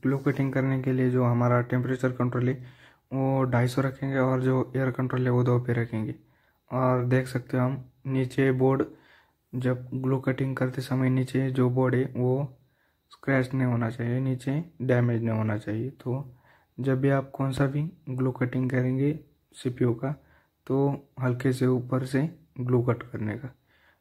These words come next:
अब हम इसका सीपीयू निकालेंगे। सीपीयू निकालने के लिए जो हमारा temperature control है वो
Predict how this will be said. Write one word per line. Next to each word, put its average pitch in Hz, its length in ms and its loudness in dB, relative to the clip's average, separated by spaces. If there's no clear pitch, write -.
अब 127 140 0
हम 131 220 2
इसका 135 260 -4
सीपीयू 139 380 -2
निकालेंगे। 127 560 0
सीपीयू 131 340 -2
निकालने 135 440 0
के 131 140 -8
लिए 131 120 -2
जो 131 140 0
हमारा 127 360 0
temperature 131 480 0
control 131 420 -2
है 139 60 0
वो 135 360 0